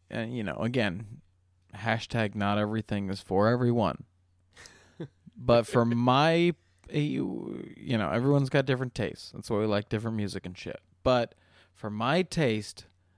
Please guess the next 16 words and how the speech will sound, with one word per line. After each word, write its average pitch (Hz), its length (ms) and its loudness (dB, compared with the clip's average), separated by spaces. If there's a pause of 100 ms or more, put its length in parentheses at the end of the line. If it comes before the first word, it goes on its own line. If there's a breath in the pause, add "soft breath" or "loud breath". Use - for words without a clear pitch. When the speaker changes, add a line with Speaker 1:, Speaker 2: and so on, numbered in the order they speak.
(100)
Speaker 1:
there 120 100 -2
was 110 140 0
a 110 60 0
movie 139 340 4
called 131 280 2
Greasy 123 400 2
Strangler 110 800 0 (1000)
that 117 100 2
was 110 200 0
totally 135 1000 2
a, 107 120 -4
like, 101 420 0
made 113 540 -2
for 107 200 -8
Fantastic 107 880 -4
Fest - 540 -4